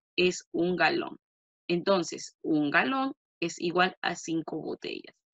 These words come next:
Esta unidad de medida, eh, es no oficial, dado de que, ¿verdad?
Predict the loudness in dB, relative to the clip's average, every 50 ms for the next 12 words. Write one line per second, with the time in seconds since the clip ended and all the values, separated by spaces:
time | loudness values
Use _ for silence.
0 | _ _ _ _ _ _ _ _ _ -2 0 2 4 4 4 6 6 4 4 2
1 | 2 2 2 2 2 2 2 2 2 2 0 0 -2 -4 -8 _ _ _ _ _
2 | _ _ _ _ _ _ _ 0 4 6 6 4 4 2 0 0 0 2 2 2
3 | 4 4 2 2 0 -4 -4 -2 0 0 0 0 0 -4 _ _ -10 -2 2 4
4 | 4 4 4 4 2 2 0 0 -2 0 2 2 2 0 0 0 2 2 2 0
5 | 0 0 0 0 2 2 2 0 0 0